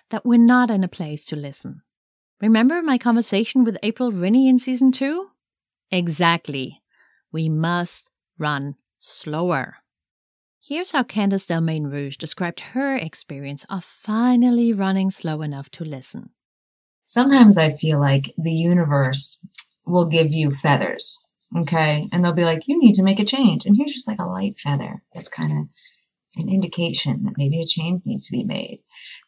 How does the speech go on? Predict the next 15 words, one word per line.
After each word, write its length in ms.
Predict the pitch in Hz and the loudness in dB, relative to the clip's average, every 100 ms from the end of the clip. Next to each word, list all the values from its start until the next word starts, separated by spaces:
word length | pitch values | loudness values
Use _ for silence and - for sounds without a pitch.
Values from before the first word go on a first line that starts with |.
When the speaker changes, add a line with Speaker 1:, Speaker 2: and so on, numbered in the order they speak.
| - | -4
Speaker 2:
And 280 | 180 165 143 | -2 0 -2
for 160 | 165 | 2
me, 400 | 175 285 233 175 | 4 6 6 6
I 80 | 170 | 2
was 140 | 175 180 | -2 0
like, 120 | 165 | 0
"Hmm, 300 | 311 381 202 | 0 6 8
yeah, 280 | 254 202 143 | 8 4 2
change. 500 | 233 226 147 139 - | 2 2 2 0 -4
I 40 | 151 | -6
see 180 | - 151 | -4 -4
that 200 | 143 - | -4 2
feather, 400 | 214 226 226 233 _ 185 | 2 4 2 -2 _ -2
moving 260 | 180 165 | -2 0
on. 380 | 156 151 151 | 0 2 0